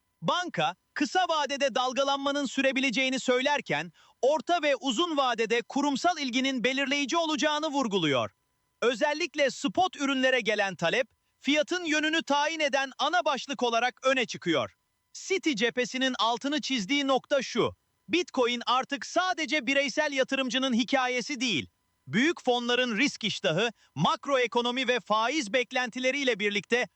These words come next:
okunması gereken bir varlık haline gelmiş durumda. Yani tek bir manşetle yükselir ya da düşer demek zor.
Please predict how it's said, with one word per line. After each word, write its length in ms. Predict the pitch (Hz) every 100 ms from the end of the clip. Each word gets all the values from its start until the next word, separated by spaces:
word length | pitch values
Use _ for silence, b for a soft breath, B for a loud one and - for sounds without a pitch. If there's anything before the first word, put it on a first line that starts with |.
| _ -
okunması 560 | 269 - 339 339 277
gereken 500 | 320 277 240 269 269
bir 120 | 247 254
varlık 400 | 254 254 247 240
haline 360 | 220 214 220
gelmiş 460 | 208 214 208 208 -
durumda. 420 | 202 180 160 110 _ _ _ -
Yani 500 | 302 330 311 302 233 _ _
tek 280 | 339 403 -
bir 120 | 320
manşetle 600 | 294 294 254 311 302 285
yükselir 540 | 269 277 - 294 311
ya 180 | 302 277
da 120 | 277
düşer 380 | 233 226 302 285
demek 280 | 277 277 233
zor. 320 | 196 294 202